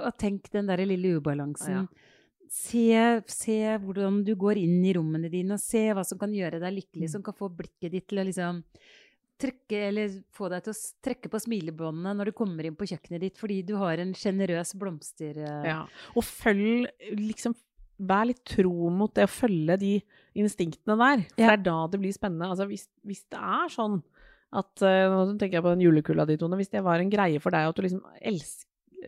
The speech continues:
Speaker 2: liksom, disse blanke, store objektene, eller om det er, om du er en person som er ordentlig glad i florale mønstre, eller, altså,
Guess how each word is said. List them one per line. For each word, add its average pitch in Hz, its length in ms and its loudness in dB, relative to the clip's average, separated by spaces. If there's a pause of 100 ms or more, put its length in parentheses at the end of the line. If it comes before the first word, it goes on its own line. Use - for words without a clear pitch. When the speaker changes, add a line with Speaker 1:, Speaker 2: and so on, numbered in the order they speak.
(120)
Speaker 2:
liksom, 208 260 -4
disse 202 220 -2
blanke, 190 480 -2
store 180 300 2
objektene, 175 600 -2
eller 180 100 0
om 185 80 -2
det 196 100 -2
er, 170 280 2 (400)
om 196 80 -2
du 202 80 2
er 190 100 2
en 180 100 0
person 190 320 0
som 196 180 -4
er 196 100 -4 (120)
ordentlig 220 540 0
glad 170 320 4
i 175 160 6
florale 170 560 2
mønstre, 151 480 -4
eller, 170 240 2
altså, 208 220 0